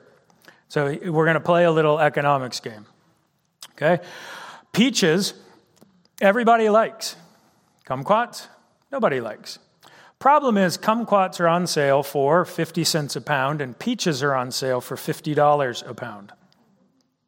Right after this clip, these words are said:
You walk into the store, you wanted some peaches, and there you see peaches, fifty dollars a pound, and you say, "You're out of your mind. That's, like, eight dollars a bite."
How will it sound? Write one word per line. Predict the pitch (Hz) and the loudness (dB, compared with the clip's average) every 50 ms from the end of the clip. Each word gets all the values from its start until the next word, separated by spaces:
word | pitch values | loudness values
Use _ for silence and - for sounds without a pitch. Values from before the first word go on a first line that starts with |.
| _ _ _ _ _ _ _ _ _ _ _ _ _ _ _ _ _ _ _ _ _ _ _ _ _ - | _ _ _ _ _ _ _ _ _ _ _ _ _ _ _ _ _ _ _ _ _ _ _ _ _ 0
You | 165 170 | 2 4
walk | 196 220 226 220 254 | 4 4 2 2 0
into | 240 247 269 | -2 -2 0
the | 247 254 - | 0 0 0
store, | - - - 160 151 160 175 | 0 0 2 2 2 4 4
you | 180 170 160 | 2 2 2
wanted | 165 175 190 202 196 151 | 4 2 2 2 0 -4
some | - 180 156 131 | -4 -6 -6 -6
peaches, | - 165 151 139 - - 170 156 127 | -4 -4 -4 -4 -2 -2 -2 -2 -2
and | 151 139 139 135 | -4 -6 -2 0
there | 147 160 170 175 | 2 2 4 2
you | 180 185 185 | 2 2 2
see | - - - 147 139 135 143 143 135 - - - - - | 0 0 -2 -2 -2 -2 -2 -4 -6 -8 -16 -20 -12 -2
peaches, | - 233 247 185 - 165 139 117 107 - | 2 2 2 2 2 0 0 -2 -2 -8
fifty | - - 196 196 196 196 214 202 | -4 0 0 0 0 0 0 2
dollars | 180 160 151 151 156 151 139 143 | 4 4 4 2 0 0 -4 -6
a | 143 | -6
pound, | - - 175 170 160 143 131 127 | -2 0 2 2 2 2 0 -2
and | 139 139 156 | -4 -4 -2
you | 170 180 | -2 -2
say, | 160 - 170 151 147 143 139 131 - - - - - - _ _ _ _ _ _ _ _ _ | -2 0 2 4 4 4 2 0 -6 -12 -20 -20 -20 -20 _ _ _ _ _ _ _ _ _
"You're | - 196 214 | 0 2 4
out | 208 196 | 4 4
of | 196 | 4
your | 170 151 135 | 2 2 0
mind. | 127 123 139 151 185 226 214 147 123 131 143 | -2 -2 -2 -2 -2 -2 -4 -4 -4 -2 -2
That's, | 165 170 - | -2 0 2
like, | 208 165 143 - - - - | 0 0 0 -4 -16 -14 -6
eight | 175 165 180 - - | -4 -4 -4 0 2
dollars | 170 165 165 170 160 143 131 | 2 4 4 4 2 0 -2
a | 127 | -6
bite." | 113 101 101 120 151 220 180 113 - | -8 -6 -2 -2 0 0 -2 -8 -10